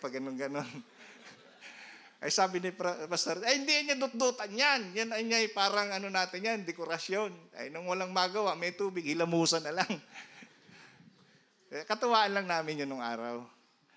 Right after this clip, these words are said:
Pero mga kapatid, gusto ko sabihin sa inyo, makikita natin ang himala ng Diyos kahit ngayon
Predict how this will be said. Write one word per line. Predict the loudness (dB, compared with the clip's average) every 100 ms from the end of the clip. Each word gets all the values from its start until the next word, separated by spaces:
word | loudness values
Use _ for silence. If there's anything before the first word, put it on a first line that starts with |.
| _ _ _ -20 -20 -20 _ _
Pero | -4 0
mga | 2 2 0
kapatid, | -4 -6 -6
gusto | -4 -6 -4
ko |
sabihin | -2 0 0 0
sa | 0
inyo, | -2 -4 -6 -8 -16 _ _ _ _ _ _ _ _ _ -2
makikita | 0 0 -2 -4 -2 0
natin | 2 0 0 -2
ang | 0
himala | 2 2 2 2 0
ng | -2
Diyos | -2 -2 0 0
kahit | 2 2 4 0 -2
ngayon | 0 2 0 -2 -6